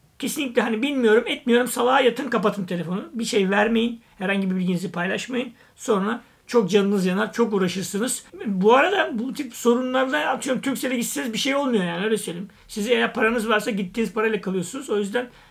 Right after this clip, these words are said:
benim kişisel fikrim önceden tedbirli olmakta fayda var. Kabul etmeyin hiçbir şeyi. Şifre falan da vermeyin kimseye. Ee, öyle şey işte bir inanılmaz bir vaat falan varsa zaten koşarak kaçın.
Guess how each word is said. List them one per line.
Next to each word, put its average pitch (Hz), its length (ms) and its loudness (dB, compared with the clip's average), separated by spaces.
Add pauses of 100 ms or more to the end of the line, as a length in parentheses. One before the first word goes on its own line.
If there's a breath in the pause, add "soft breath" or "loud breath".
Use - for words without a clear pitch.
(240 soft breath)
benim 269 300 -2
kişisel - 360 0
fikrim 262 400 -8 (240)
önceden 226 460 0
tedbirli 214 380 0
olmakta 196 420 -2
fayda 202 380 -2
var. 220 240 -8 (320 soft breath)
Kabul 359 240 -2
etmeyin 233 300 2
hiçbir 190 180 -4
şeyi. 208 320 -2 (120)
Şifre 294 320 -2
falan 233 240 0
da 190 80 -2
vermeyin 240 360 0
kimseye. 240 480 -2 (400 soft breath)
Ee, 226 240 -4 (160)
öyle 285 160 0
şey 269 360 0
işte 202 260 0
bir 294 120 0 (500)
inanılmaz 269 460 2
bir 240 60 0
vaat 240 340 6
falan 254 320 -2
varsa 254 260 4
zaten 254 260 4
koşarak 240 400 0
kaçın. 233 280 -8